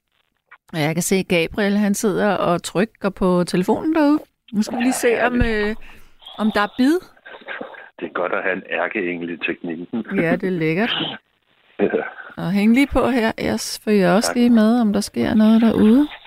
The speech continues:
Speaker 1: Ja, ja, det gør. Der er hul igennem derude. Så
Speaker 2: Fedt.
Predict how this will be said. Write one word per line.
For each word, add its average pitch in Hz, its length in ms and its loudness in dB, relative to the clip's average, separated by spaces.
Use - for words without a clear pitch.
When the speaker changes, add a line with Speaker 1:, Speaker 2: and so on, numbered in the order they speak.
Speaker 1:
Ja, 165 120 0
ja, 269 220 2
det 311 100 -6
gør. 254 260 -2
Der 254 200 0
er 190 180 2
hul 196 220 0
igennem 233 400 -2
derude. 214 320 2
Så 196 220 -2
Speaker 2:
Fedt. 180 220 0